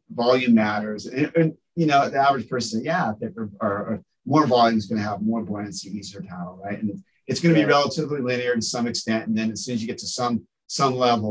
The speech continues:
Speaker 1: or some volume, it's gonna flatten out. That curve's gonna flatten
Speaker 2: Right.
Speaker 1: out.
Speaker 2: Yeah.
Speaker 1: So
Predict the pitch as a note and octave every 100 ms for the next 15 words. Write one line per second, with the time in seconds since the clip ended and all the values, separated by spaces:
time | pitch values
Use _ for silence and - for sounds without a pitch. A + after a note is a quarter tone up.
0 | G#2+ G2+ - A#2 G#2+ G#2+ G#2+ G2+ G2+ -
1 | F#2 - F#2 F#2 F2 E2 - F2+ - F#2+
2 | F2+ F2+ F2+ G#2 G#2+ G2 - _ _ _
3 | _ _ _ _ - F#2+ F2+ D#3+ D#3 -